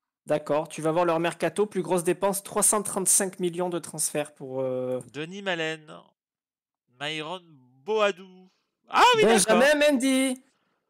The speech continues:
Speaker 2: Ah,
Speaker 1: Kylian
Speaker 2: d'accord.
Speaker 1: Trippier, Boadou à quatre-vingt-trois millions, Nuno Mendes à quarante-cinq, euh, Malen à soixante-quatre millions.
Speaker 2: Mais l'Inter,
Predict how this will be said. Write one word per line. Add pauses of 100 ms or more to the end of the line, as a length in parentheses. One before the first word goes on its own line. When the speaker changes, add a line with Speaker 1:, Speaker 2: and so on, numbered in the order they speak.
(720)
Speaker 2:
Ah,
Speaker 1:
Kylian
Speaker 2:
d'accord.
Speaker 1:
Trippier,
Boadou
à
quatre-vingt-trois
millions,
Nuno
Mendes
à
quarante-cinq,
euh,
Malen
à
soixante-quatre
millions.
Speaker 2:
Mais
l'Inter,